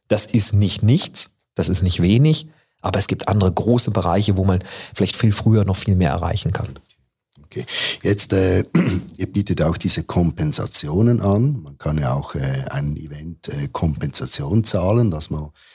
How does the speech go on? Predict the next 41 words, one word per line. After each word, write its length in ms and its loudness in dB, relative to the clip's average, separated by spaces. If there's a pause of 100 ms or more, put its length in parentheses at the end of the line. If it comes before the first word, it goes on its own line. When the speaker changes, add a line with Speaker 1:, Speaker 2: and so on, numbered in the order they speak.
(260)
Speaker 2:
jetzt 200 -4
ist 180 0
meine 220 2
Frage 320 0
hier, 140 2
was 120 0
ist 140 -2
denn, 240 2
äh, 360 -12 (640)
kommt 240 -2
es 140 2
aufs 160 -2
Gleiche 420 0
drauf 260 2
an, 180 2
ob 180 -2
ich 100 -10
jetzt 260 -2
das 220 0
C 220 2
O 80 0
zwei 340 -2
verhindere 600 2
oder 260 2
ob 160 0
ich 140 -2
eine 160 -2
Kompensation, 1080 0 (540)
äh, 340 2
bezahle? 840 -2
Was 220 -12
ist 200 -8
da 260 -4 (120)
deine 320 -2
Ansicht? 500 -4 (400)
Speaker 1:
Also 160 4
generell 460 4
ist 120 0
es 120 -2
immer 300 4
so, 340 2